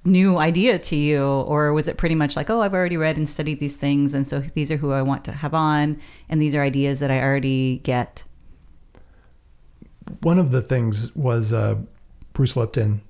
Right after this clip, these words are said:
Speaker 2: talking about the subconscious mind, and, you know, both Becky and I had done N L P, and,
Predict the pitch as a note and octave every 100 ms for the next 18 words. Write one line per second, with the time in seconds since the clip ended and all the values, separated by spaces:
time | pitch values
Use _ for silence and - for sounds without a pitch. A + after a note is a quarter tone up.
0 | - A#2 A2+ B2+ A#2 G2+ - G#2+ G#2+ G#2+
1 | - - - - B2+ - - A2 G#2 G#2+
2 | G#2+ G2+ G#2 G#2 G#2 - - - - -
3 | A#2 A2 - A#2 A2+ C3 C3+ C3+ B2+ B2+
4 | A#2 A2+ A2+ A2+ G#2+ G#2 G2 G2+ A2 A2
5 | - - D#3 C#3 C3 A#2 G#2